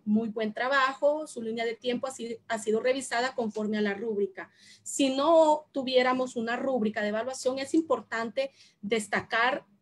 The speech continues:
cuáles fueron los aspectos positivos y cuáles aspectos en los que él o ella debe de mejorar para sus próximas actividades, ¿verdad?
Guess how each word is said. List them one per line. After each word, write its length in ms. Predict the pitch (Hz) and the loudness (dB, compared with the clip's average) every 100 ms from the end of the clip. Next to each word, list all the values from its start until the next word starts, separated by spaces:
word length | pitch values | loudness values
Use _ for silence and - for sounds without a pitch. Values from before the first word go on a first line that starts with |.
| - - | -6 0
cuáles 340 | 233 277 269 | 4 4 2
fueron 260 | 254 262 269 | 2 0 -2
los 140 | 247 | -6
aspectos 520 | 214 - 247 - 262 | -8 -6 -6 -4 -6
positivos 680 | - 226 - 214 262 285 285 | -4 -4 -6 -10 -4 0 0
y 140 | 269 208 | 0 -2
cuáles 440 | 240 254 262 269 - - _ _ | 0 2 2 0 -10 -20 _ _
aspectos 640 | 240 214 - 254 254 277 262 | -2 -2 0 0 2 2 2
en 100 | 240 | 0
los 180 | 220 | -2
que 320 | - 208 220 240 | -2 2 4 2
él 160 | 262 - - | -2 -10 -6
o 160 | 220 | 0
ella 360 | 214 233 269 262 | 2 2 2 0
debe 320 | 214 233 226 | 0 -2 -2
de 100 | 220 | 0
mejorar 560 | 214 196 196 196 226 226 | 2 0 -2 -2 -2 -2
para 200 | 240 220 | -4 -4
sus 160 | 208 | -6
próximas 460 | - 214 208 226 214 | -10 -10 -6 -4 -2
actividades, 800 | 214 - 180 175 214 196 175 - - | -4 -4 -4 -2 0 0 -2 -10 -20
¿verdad? 360 | 170 202 220 | -16 -8 -8